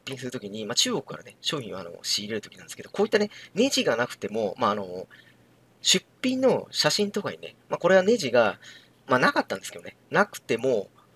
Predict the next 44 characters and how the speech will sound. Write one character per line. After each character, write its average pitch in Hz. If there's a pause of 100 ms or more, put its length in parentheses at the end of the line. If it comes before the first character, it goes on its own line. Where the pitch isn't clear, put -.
(120)
ま 139
あ、 -
お 120
客 220
さ -
ん -
は -
ね、 107
ま 127
あ、 -
日 143
本 233
人 269
な 98
の 92
で、 104 (280)
ネ 214
ジ 196
が 123
欲 110
し 123
い -
っ -
て -
い -
う - (720)
風 151
に 127
な 90
っ -
て -
く 123
る 104
と 110
悪 160
い -
評 165
価 -
つ -
け 135
ら 127
れ -
ま 120
す。 -